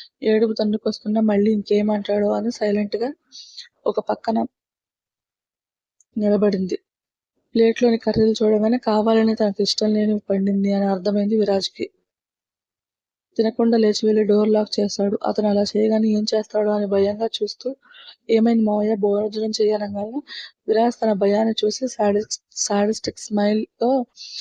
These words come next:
"ఇప్పుడు నాకు ఇంకో ఆకలి వేస్తుంది" అని తనని పైనుండి కింద వరకు చూస్తూ ఒక్కో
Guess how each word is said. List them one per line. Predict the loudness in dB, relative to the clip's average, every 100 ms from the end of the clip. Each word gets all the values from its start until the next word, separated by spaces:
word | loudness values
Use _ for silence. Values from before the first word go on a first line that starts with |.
| -18 _
"ఇప్పుడు | 0 2 2
నాకు | 0 0 -2
ఇంకో | 0 0 0
ఆకలి | 0 2 2
వేస్తుంది" | 2 0 -2 -2 0 0
అని | -2 -2 0 -2 -6 -12 -20 -20
తనని | _ 2 2 2
పైనుండి | 0 2 2 0 -2
కింద | -2 -2 0
వరకు | -2 -4 -8 -8 _ _ _ _ _ _ _ _ _ _ _ _ _ _ _ _ _ _ _ _ _ _ _ _ _ _ _ _ _ _ _ _ _ _ _ _
చూస్తూ | 0 0 0 2 2
ఒక్కో | 2 0